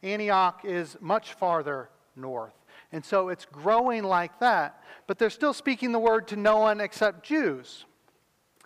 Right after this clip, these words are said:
And there are pockets of Jews all over the empire. We call them diaspora Jews, Jews that have been dispersed as the Jews were removed from the promised land previously. So there are these pockets of Jews, and that's where the church is spreading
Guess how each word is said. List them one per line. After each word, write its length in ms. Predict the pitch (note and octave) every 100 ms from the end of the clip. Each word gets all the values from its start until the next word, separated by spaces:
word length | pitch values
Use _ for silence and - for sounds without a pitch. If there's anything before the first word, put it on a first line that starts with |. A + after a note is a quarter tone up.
| -
And 100 | G#3+
there 80 | B3
are 60 |
pockets 500 | - B3 C4 - -
of 80 | G#3
Jews 360 | D3 C4 B3+ G#3+
all 320 | G3+ A3+ A#3+
over 240 | A3+ G3+
the 160 | F#3 G#3+
empire. 600 | A#3+ - F3 C#3 B2 A#2+ - - _
We 40 |
call 200 | - G#3
them 80 | F#3 D3+ B3+
diaspora 680 | D#3+ G3 A3 G#3 - G3 E3+
Jews, 400 | C3 D#3 C#3 B2
Jews 260 | - G#3 F#3
that 120 | F#3+
have 180 | F3 D#3 - - -
been 160 | F#3+
dispersed 920 | D#3+ - - - A3+ E3 - - - - _ _ _
as 160 | F3 E3+
the 120 | F3+
Jews 300 | D3 G3+ F#3+
were 140 | E3+ E3+
removed 400 | E3+ F3 A3 G#3+
from 160 | F#3
the 80 | E3+
promised 480 | - E3 D#3 D#3 -
land 380 | D3+ D3 C#3+ C3+ - - - _ _
previously. 880 | A#3 A#3+ F#3+ C3 - - B2 B2 _ _ _ _ - -
So 140 | -
there 120 | F#3+ G#3
are 40 |
these 160 | G3+ -
pockets 500 | - B3+ - A#3+ G#3
of 120 | D3+
Jews, 340 | F#3+ C4 F#3
and 120 | D#3+
that's 240 | F3+ G#3 -
where 280 | G#3 G3 - -
the 80 | -
church 300 | - A#3 A3+
is 100 | F3+
spreading 540 | - - A#3+ G3 C3+